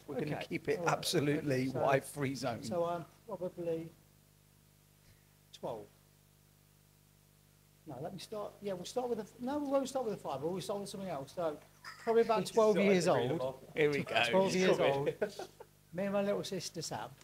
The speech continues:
Speaker 2: both bored one Sunday afternoon. We weren't allowed out past the,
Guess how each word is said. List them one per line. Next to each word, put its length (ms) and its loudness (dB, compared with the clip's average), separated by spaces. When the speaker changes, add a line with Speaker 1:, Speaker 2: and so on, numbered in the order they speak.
Speaker 2:
both 200 -2
bored 320 0
one 160 -4
Sunday 240 -4
afternoon. 460 -2
We 100 -2
weren't 280 -2
allowed 280 -4
out 320 -6
past 280 -12
the, 160 -6